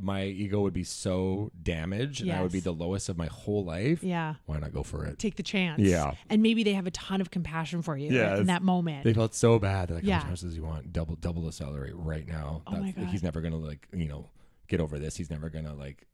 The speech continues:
Speaker 1: not hear about this."
Speaker 2: He can't come back from this.
Speaker 1: Yeah, yeah, yeah.
Speaker 2: But maybe we can throw some money on him
Speaker 1: Mm-hmm.
Speaker 2: because we're kind people.
Speaker 1: Yeah.
Speaker 2: Okay, I wouldn't think like that.
Speaker 1: No.
Speaker 2: If I took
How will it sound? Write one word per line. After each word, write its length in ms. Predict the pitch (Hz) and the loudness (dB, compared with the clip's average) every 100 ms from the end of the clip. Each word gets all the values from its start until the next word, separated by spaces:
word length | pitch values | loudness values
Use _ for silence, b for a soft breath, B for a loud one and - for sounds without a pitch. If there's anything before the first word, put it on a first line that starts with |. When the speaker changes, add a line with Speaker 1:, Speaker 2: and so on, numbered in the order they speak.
| _ | _
Speaker 1:
not 220 | 87 76 | -8 -8
hear 160 | - 78 | -8 -10
about 240 | 71 73 - | -8 -10 -12
this." 180 | - - | -14 -8
Speaker 2:
He 80 | 208 | -6
can't 240 | 196 165 | -4 -4
come 120 | 175 | -4
back 220 | 170 160 | -4 -6
from 140 | - 165 | -6 -6
this. 100 | 98 | 0
Speaker 1:
Yeah, 260 | 92 92 87 | 0 0 0
yeah, 140 | 85 | -2
yeah. 120 | 80 | 0
Speaker 2:
But 160 | 131 170 | 0 0
maybe 160 | 190 185 | 0 0
we 140 | 185 | 0
can 120 | 185 | -2
throw 160 | 170 170 | -4 -4
some 200 | 180 170 | -4 -4
money 260 | 170 208 | -2 0
on 160 | 185 165 | 0 -2
him 320 | 156 156 175 - | -4 -4 -6 -4
Speaker 1:
Mm-hmm. 240 | 92 208 | -4 -2
Speaker 2:
because 260 | 208 185 170 | 0 2 2
we're 80 | 165 | 0
kind 320 | - 175 170 | -2 -2 -2
people. 420 | - 190 165 139 | -2 -4 -4 -2
Speaker 1:
Yeah. 340 | 80 76 82 76 87 B - | 0 0 -2 -4 -8 B -14
Speaker 2:
Okay, 160 | - 160 | -8 -4
I 140 | 160 | -2
wouldn't 180 | 294 294 | -2 0
think 180 | 196 170 | 0 0
like 140 | 151 | -6
that. 260 | 131 - - | -10 -10 -6
Speaker 1:
No. 220 | 71 85 - _ _ | -6 -6 -12 _ _
Speaker 2:
If 220 | 247 320 | 0 0
I 140 | 453 427 - | -4 -8 -10
took 680 | - - 254 - - - | -8 -4 -4 -6 -16 -20